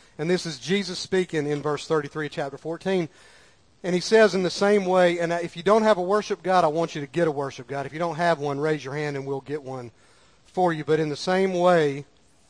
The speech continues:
"Any of you who does not give up everything he has cannot be my disciple." That's what Jesus said. And that's a freakish demand.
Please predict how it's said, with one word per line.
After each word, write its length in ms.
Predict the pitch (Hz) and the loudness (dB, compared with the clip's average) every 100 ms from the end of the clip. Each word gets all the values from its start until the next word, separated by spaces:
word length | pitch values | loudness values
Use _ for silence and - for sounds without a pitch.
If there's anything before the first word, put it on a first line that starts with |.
| _ _ - | _ _ 0
"Any 240 | 226 254 | 2 6
of 100 | 214 | 4
you 180 | 208 214 | 4 0
who 80 | 196 | 2
does 240 | 196 196 | 2 4
not 200 | 202 185 | 2 2
give 160 | 180 185 | 2 4
up 160 | 175 | 2
everything 460 | 190 185 185 185 180 | 2 0 -2 -2 -2
he 160 | 175 | -2
has 320 | 170 170 170 - | 0 2 0 0
cannot 420 | 165 156 165 156 | -4 0 0 -2
be 160 | 160 | -4
my 200 | 156 147 | -4 -4
disciple." 500 | 139 139 160 147 135 | -4 -6 -2 -2 -4
That's 200 | 131 143 | -8 -8
what 100 | 151 | -10
Jesus 320 | 143 143 127 123 | -12 -14 -14 -10
said. 280 | 196 185 - _ - _ | -6 -6 -8 _ -20 _
And 80 | 151 | -6
that's 160 | 160 160 | -4 -6
a 60 | |
freakish 480 | - 180 180 170 - | -8 -4 -4 -6 -8
demand. 460 | 156 151 185 117 | -6 -4 -4 -6